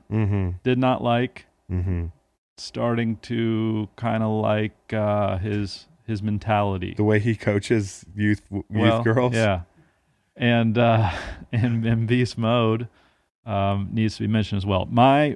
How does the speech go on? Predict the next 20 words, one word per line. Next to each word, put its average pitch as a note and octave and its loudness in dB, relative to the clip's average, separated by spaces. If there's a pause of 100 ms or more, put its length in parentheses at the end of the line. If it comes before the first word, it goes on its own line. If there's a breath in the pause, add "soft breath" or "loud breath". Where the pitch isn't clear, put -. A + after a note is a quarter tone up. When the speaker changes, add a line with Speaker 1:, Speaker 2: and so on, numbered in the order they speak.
(120)
Speaker 2:
big B2+ 2
winner, G2+ -2 (100)
we A#2 -6
can A2+ -6
pop A#2 0
it G#2+ -4
up. F#2+ 0 (340 soft breath)
His G#2+ -4
name D3 2
is B2 -4
Charles C#3+ 2
Woodson. G2+ -4 (180)
Speaker 1:
Yeah. G#2 0 (440)
Speaker 2:
He B2 -2
played C3+ 0
at B2 0
the A#2 -4
University C3 0
of A2+ -4
Michigan, A2+ -4